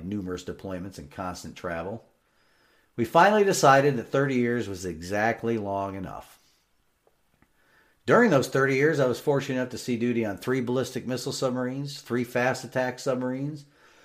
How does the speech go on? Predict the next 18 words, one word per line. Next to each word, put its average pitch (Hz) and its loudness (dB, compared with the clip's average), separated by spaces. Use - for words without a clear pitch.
three 156 4
auxiliary 143 8
ships, 156 0
a 107 -8
guided 135 2
missile 143 -2
cruiser, 147 -4
and 110 -4
various 156 6
shore 147 4
stations 95 -6
before 98 -6
finally 143 -2
retiring 104 -6
in 95 -12
two 98 -12
thousand 95 -8
seventeen. 87 -12